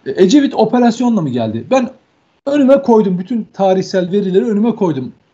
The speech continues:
E, arşiv bilgileri herkesin bilgisine açık. Gizli bir şeyden bahsetmiyorum. Ecevit bin dokuz yüz elli dörtten bu tarafa siyaset yapıyor. Yetmiş üçte başbakan olana kadar C H P içinde mücadelesini sürdürüyor. İnönü'ye karşı kurultayda işte, e, seçiliyor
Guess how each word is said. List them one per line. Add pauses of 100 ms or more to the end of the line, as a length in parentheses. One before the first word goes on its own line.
(1080)
E,
arşiv
bilgileri
herkesin
bilgisine
açık.
Gizli
bir
şeyden
bahsetmiyorum. (540)
Ecevit
bin
dokuz
yüz
elli
dörtten
bu
tarafa
siyaset
yapıyor. (600)
Yetmiş
üçte
başbakan
olana
kadar (480)
C
H
P
içinde
mücadelesini
sürdürüyor.
İnönü'ye
karşı
kurultayda
işte,
e,
seçiliyor